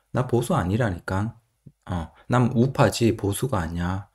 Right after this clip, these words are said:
한국의 보수 같은 저런 병신 새끼들은 아니에요. 오해하지 마십시오. <clears throat> 조선업도 그렇고 건설업도 그렇고 한국에서 위험한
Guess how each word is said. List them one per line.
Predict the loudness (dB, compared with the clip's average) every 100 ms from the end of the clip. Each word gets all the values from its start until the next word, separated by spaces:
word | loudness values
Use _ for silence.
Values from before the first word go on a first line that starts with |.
| _ _
한국의 | 2 2 4 2
보수 | 2 0 0
같은 | 0 -2
저런 | -2 -2 -2
병신 | 0 0 0
새끼들은 | 0 -2 -2 -2 -4
아니에요. | -6 -6 -2 0 2 0 0
오해하지 | 0 0 0 0
마십시오. | -2 -4 -4 -4 -2 -6 -10 -20 -20 _
<clears throat> | 0 0 -2 _ _ _ _ _ _ _ _ _ _ -20 -20 -20
조선업도 | -2 4 6 6 8 6
그렇고 | 6 2 2
건설업도 | 4 6 4 4 4
그렇고 | 4 2 2
한국에서 | 4 6 6 4 4
위험한 | 6 6 6 4 4 0